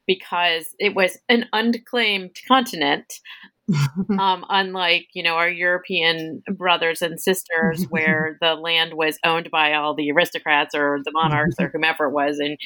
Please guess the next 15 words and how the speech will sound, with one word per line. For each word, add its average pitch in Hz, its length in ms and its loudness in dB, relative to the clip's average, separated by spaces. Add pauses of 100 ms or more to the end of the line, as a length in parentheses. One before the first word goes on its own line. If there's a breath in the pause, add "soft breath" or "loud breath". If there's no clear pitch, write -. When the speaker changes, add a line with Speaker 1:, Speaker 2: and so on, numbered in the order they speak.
(280 loud breath)
Speaker 1:
and 170 180 0
you 170 100 -8
got 160 180 2
to 160 100 -8
till 175 280 0
it 151 180 2
if 160 160 0
you 156 240 0
were 151 240 -2
lucky 160 320 2
enough. 143 300 0 (600 loud breath)
Um, 160 380 0 (360 soft breath)
Speaker 2:
Mm-hmm. 156 60 -20
Speaker 1:
that 165 400 0 (120)
the, 156 380 2